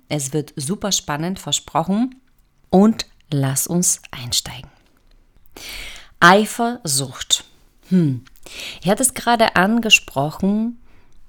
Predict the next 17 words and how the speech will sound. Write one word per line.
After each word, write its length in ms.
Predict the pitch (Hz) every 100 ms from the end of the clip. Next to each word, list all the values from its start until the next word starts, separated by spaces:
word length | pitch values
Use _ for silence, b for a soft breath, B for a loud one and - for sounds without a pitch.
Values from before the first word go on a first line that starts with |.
| - -
dass 180 | 165
es 400 | - 180 - - -
etwas 400 | - 165 202 196
ist, 380 | 202 196 - - -
was 480 | 135 143 139 - - _ _ _ -
aus 180 | 147 -
einem 260 | 151 147
selbst 440 | 135 135 143 - -
kommen 300 | 180 220 233
kann 340 | 240 233 320 - - - _ _ _ - _ _
und 400 | 175 202 233 - - - - _ _ _
wessen 480 | 151 170 170 185 170
Opfer 300 | 165 - 170
man 220 | 165 165
auch 380 | 151 147 - - - -
werden 420 | 143 135 139 139
kann. 300 | 151 139